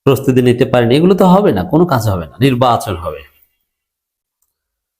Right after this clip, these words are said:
নির্বাচন আয়োজন করার জন্য যত প্রস্তুতি নেওয়া দরকার, ইউনূস স্যার সামনের দিকেই যাচ্ছেন, সিইসি স্যার সামনের দিকেই যাচ্ছেন, আর বিএনপি যাচ্ছে পিছনে। কোনো মাঠ পর্যায়ে কোনো প্রচার প্রচারণা দৃশ্যমান তেমন কিছুই নাই বিএনপি।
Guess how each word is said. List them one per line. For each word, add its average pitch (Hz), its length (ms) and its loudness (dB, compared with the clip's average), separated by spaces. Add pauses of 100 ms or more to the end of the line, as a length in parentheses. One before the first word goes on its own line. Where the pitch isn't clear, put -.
(840)
নির্বাচন 151 420 4
আয়োজন 147 320 2
করার 147 220 0
জন্য 143 240 2
যত 123 160 0
প্রস্তুতি 127 460 -2
নেওয়া 120 260 2
দরকার, 131 200 0
ইউনূস 117 300 2
স্যার 117 140 -2
সামনের 180 380 0
দিকেই 160 240 2
যাচ্ছেন, 117 380 -2
সিইসি 131 420 0
স্যার 117 160 -2
সামনের 147 340 0
দিকেই 101 220 -2
যাচ্ছেন, 85 360 -4
আর 104 120 -8
বিএনপি 156 440 2
যাচ্ছে 135 340 0
পিছনে। 101 400 -4 (1800)
কোনো 156 220 2
মাঠ 127 440 -2
পর্যায়ে 143 240 0
কোনো 135 160 2
প্রচার 123 340 -2
প্রচারণা 123 380 2
দৃশ্যমান 120 400 0
তেমন 117 300 0
কিছুই 120 280 -2
নাই 95 200 0
বিএনপি। 82 320 -6